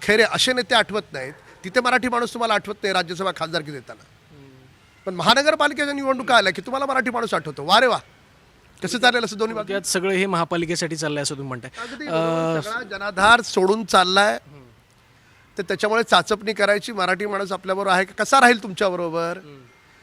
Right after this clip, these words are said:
Speaker 1: पाकिस्तानचे झेंडे नाचवत होतात, विसरला का मराठी माणूस?
Speaker 2: हम्म.
Speaker 1: कसा राहील कसा तुमच्याबरोबर?
Speaker 2: ए, काल संजय राऊतांनी एक मुलाखत, अ,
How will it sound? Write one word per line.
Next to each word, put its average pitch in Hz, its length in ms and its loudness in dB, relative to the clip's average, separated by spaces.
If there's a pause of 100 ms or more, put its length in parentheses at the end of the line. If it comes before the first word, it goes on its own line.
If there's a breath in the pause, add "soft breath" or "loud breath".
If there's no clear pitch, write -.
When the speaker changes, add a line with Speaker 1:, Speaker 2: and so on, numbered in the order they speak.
(180)
Speaker 1:
पाकिस्तानचे 226 540 4
झेंडे 196 220 4
नाचवत 208 340 2
होतात, 180 240 -4
विसरला 233 320 2
का 208 100 -4
मराठी 165 260 -4
माणूस? 175 300 -6 (160)
Speaker 2:
हम्म. 131 300 -20 (600)
Speaker 1:
कसा 233 220 2
राहील 226 200 4
कसा 269 200 -2
तुमच्याबरोबर? - 1500 -14
Speaker 2:
ए, 175 200 -2
काल 165 360 0
संजय 160 360 -2
राऊतांनी 175 380 0
एक 185 140 -2
मुलाखत, 151 420 -2
अ, 151 180 0